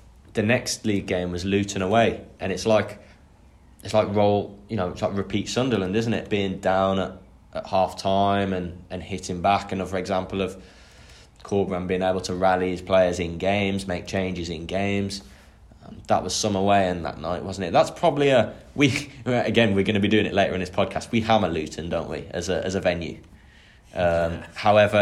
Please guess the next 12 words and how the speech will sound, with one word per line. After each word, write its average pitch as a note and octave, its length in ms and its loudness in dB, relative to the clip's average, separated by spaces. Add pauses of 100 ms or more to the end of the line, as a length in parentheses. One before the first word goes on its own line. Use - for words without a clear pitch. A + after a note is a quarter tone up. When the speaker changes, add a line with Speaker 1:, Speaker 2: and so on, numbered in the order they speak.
Speaker 1:
if F#2+ 120 0
you A#2 140 4
ask G#2 220 4
any G2+ 220 4
Albion F#2+ 260 4
fan G2 160 4
in F#2+ 100 -2
the F#2 80 -2
away F2+ 280 4
end D#2 300 -4 (600)
that - 180 -2
afternoon, C#2+ 540 -8